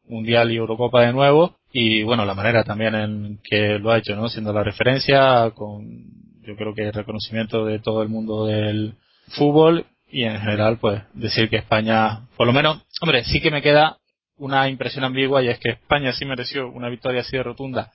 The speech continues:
en la final por lo que fue el partido, pero por lo que había sido el torneo no. Es, como digo, una impresión ambigua. Yo creo que Italia hizo un gran campeonato que quedó un poco empañado por este cuatro cero, y España no estuvo a su mejor nivel hasta precisamente esta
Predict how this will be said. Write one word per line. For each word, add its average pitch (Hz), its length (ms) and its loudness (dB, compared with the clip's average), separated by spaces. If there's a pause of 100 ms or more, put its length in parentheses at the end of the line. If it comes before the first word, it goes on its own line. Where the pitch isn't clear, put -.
(240)
en 123 120 2
la 120 120 2
final 139 260 -2
por 120 100 -10
lo 113 80 -8
que 113 80 -12
fue 123 140 -10
el 120 60 -16
partido, 127 480 -6 (640)
pero 131 360 2
por 123 140 -8
lo 117 140 -6
que 120 60 -2
había 117 220 0
sido 127 380 -4
el 117 160 -8
torneo 113 580 -6
no. 135 180 -6 (300)
Es, 107 280 -16
como 110 200 -12
digo, 113 120 -6
una 110 120 -6
impresión 110 640 -8
ambigua. 123 300 -4
Yo 120 80 -2
creo 117 160 -2
que 113 60 -6
Italia 113 380 2 (380)
hizo 120 240 -8
un 113 80 -6
gran 123 220 0
campeonato 113 480 -4
que 107 80 -8
quedó 110 140 -6
un 110 80 -12
poco 110 180 -8
empañado 110 420 -6
por 107 120 -6
este 107 180 -8
cuatro 110 300 -6
cero, 123 380 -2 (460)
y 131 200 4
España 131 480 0
no 143 60 -10
estuvo 147 260 -4
a 123 120 -2
su - 540 -14
mejor 135 360 -2
nivel 143 420 0 (420)
hasta 117 360 0
precisamente 110 680 -8
esta 101 680 -10